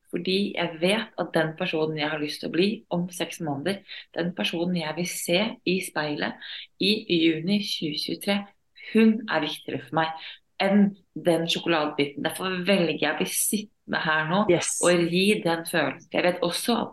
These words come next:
Speaker 1: hver gang jeg rir den følelsen her, så blir jeg bedre på å sitte i følelsen. Med at når jeg
Speaker 2: Yes.
Speaker 1: rir, altså, det å sitte og forklare deg selv hvorfor du gjør som du gjør, bli bevisst over hvorfor du tar det valget som du gjør, og gi deg selv grunnen til det,
Speaker 2: Mm.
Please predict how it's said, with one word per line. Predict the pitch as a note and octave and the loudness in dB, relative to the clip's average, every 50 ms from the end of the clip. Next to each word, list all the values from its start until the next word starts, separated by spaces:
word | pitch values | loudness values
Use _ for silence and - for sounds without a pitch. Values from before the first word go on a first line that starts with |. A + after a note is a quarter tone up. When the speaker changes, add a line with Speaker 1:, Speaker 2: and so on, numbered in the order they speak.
| - - | -6 -2
Speaker 1:
hver | - F#3+ G3 G3+ G3+ G3+ | 0 2 2 2 2 2
gang | F#3+ F3+ F3 F3+ | 2 2 2 4
jeg | F3 F3+ F3 F3 | 4 2 4 4
rir | E3 E3 E3+ E3+ E3 | 4 4 4 4 2
den | E3 - | -2 0
følelsen | F3 E3 D#3 D3+ - - G3 G3+ | 0 0 2 0 0 0 0 0
her, | G3+ G3+ G3 - - - - | 0 -2 -6 -10 -12 -14 -10
så | - - E3+ - | -6 -6 -2 2
blir | E3+ F3 F3+ F#3 F#3 F3 | 4 6 6 6 6 6
jeg | E3+ D#3+ D#3+ F3 F#3 F#3 E3+ - | 4 4 2 0 0 -2 -4 -4
bedre | D#3+ D3 C#3+ C#3 C#3+ - - G3+ G3+ G#3 - - - - _ _ _ - | -6 -8 -8 -10 -6 -2 -2 -2 -2 -2 -6 -12 -16 -20 _ _ _ -2
på | - F3 F3 E3+ - - | 2 4 4 4 2 -2
å | - - | -4 -4
sitte | - - - - _ - | -4 -6 -8 -8 _ -8
i | - - D3+ D3 | -6 -6 -6 -4
følelsen. | - - D3+ C#3+ - - F#3+ F#3 F3+ | -2 0 0 0 -2 -2 -2 0 2
Med | F3 D#3+ | 2 2
at | D#3+ D#3+ D#3+ | 2 0 -2
når | E3 D#3+ E3 F3 F3 F3 | -4 2 2 4 4 4
jeg | F#3+ F3+ - | 2 2 4
Speaker 2:
Yes. | F3 F3 F3 E3+ | 4 4 6 6
Speaker 1:
rir, | F3 E3 D#3 D3+ - - | 6 6 4 4 2 0
altså, | F3+ - G3 F#3+ - - - - - _ | 0 0 0 -2 -2 -6 -10 -12 -14 _
det | - - F3+ F#3 G#3 A3 G#3+ A3 | 0 2 4 4 4 2 2 0
å | G#3+ | -2
sitte | G3+ - A3+ A3 - - _ E3+ | -2 -2 -4 -4 -6 -4 _ -2
og | E3 - - - | -2 0 -2 -4
forklare | F#3+ F#3 - - F#3 E3 D3+ D3+ D#3 D#3+ | -6 -4 -2 -2 0 0 0 0 0 -2
deg | F#3+ F3+ | -2 -2
selv | - F3 F3+ F3 - | 0 0 0 -2 -2
hvorfor | F3 D#3 D3 D3 - - - F3 | -4 -6 -6 -6 -6 -2 0 2
du | F3 F#3 | 2 4
gjør | E3+ D3+ D3 - | 2 2 0 -4
som | - E3+ F3 E3+ | -4 -2 0 2
du | F3+ | 2
gjør, | G#3+ B3 B3+ - - - - - - - _ _ | 2 2 0 -4 -8 -10 -12 -12 -14 -16 _ _
bli | D3+ E3+ F3+ F3 | 2 2 4 6
bevisst | G3 G3+ G3 F3 - G3 G#3 G3+ - - - F#3 | 6 4 4 4 2 0 0 0 -2 -2 0 0
over | F3+ F3+ F3 F3+ | 2 0 0 0
hvorfor | D#3 D#3 D3 D3+ - - - E3+ | 0 -2 -2 -2 -2 -2 0 0
du | G3 G3 | 0 -2
tar | - - F#3 F3+ F3+ F3 | -2 -2 0 2 2 2
det | F3 E3+ | 2 0
valget | E3+ D3+ D3+ D3+ - - | 0 -4 -8 -8 -10 -12
som | - - E3+ | -8 -2 0
du | F3+ G3+ | 0 0
gjør, | G#3 G#3 | 0 0
og | - F3+ F3 | 0 0 2
gi | E3 E3+ E3 | 2 2 2
deg | F3+ F#3 F3+ | 2 0 -2
selv | - F3+ F3+ F3+ E3+ | -2 -2 -2 -2 0
grunnen | - E3+ D#3 C#3 C3+ C3 C#3+ C#3 - | -2 -2 -2 -2 -4 -4 -4 -6 -4
til | - E3+ F3+ F3+ | 4 6 6 6
det, | D3+ C3 | 6 4
Speaker 2:
Mm. | A#2+ | 0